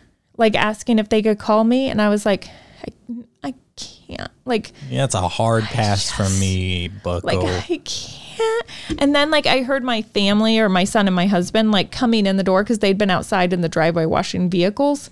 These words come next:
Speaker 1: And I heard them, like, start to come in, and I was like, "I can't talk to anybody." Like, I panicked. I jumped up and ran and got a shower so I didn't have to talk to anybody. Like, that is how desperate I was to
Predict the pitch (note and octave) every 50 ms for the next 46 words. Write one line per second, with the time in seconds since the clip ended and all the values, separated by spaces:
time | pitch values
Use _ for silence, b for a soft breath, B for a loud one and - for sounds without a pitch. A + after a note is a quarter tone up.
0 | B B B B B B B B B B B - A3+ A3 G#3+ G#3+ G#3 A3 A3 A3
1 | G#3+ A#3+ A3+ A3 G3+ E3 - - - G3+ F3+ - - A#3 - A3 A3 G3 F3+ F3
2 | F3+ G3+ A#3 B3+ A3+ G#3+ G3+ G#3+ G#3 - A3+ G#3 - - F#3+ - - - - -
3 | - - - - - - - - - - A3+ A3+ A3 - G#3+ G3+ F#3+ G3 G3+ -
4 | - G#3+ G3 - - - G3+ F#3+ G3 A#3+ D#4+ F4 - - - B B B B B
5 | B B B B - A#3+ A#3+ G3+ E3+ - A3 A3+ D4 E4 - C4+ G#3+ G#3+ A#3 -
6 | - - A#3 A3 F#3+ F#3 F3 E3+ G3 A#3 A#3+ - G#3 G3 G#3 G3+ F3 F3+ - -
7 | - G#3 E3+ F3 E3+ - - G#3 - G#3+ F#3+ F#3+ F3+ F#3+ F#3+ F#3 G3 F#3+ F#3 -
8 | F#3 F#3 - G3 F3+ F3+ - - - - G3 - - A#2+ - A#2 E2+ - - b
9 | b b b b b b b b A#3+ B3 A#3 - - B B B B B B G#3
10 | F#3+ A3+ A#3 C4 D#4+ F4+ F4 E4 - C4+ D4 D#4 D4 C4 A3 F#3+ - - - B3
11 | A#3 A#3 A3 - - - - - A3+ G#3 F#3 - - - G#3 G3+ G3+ F#3+ F3+ G3
12 | F#3 F3+ F3 F3 F3 - - - - - A3+ G3+ G3 F3+ - - -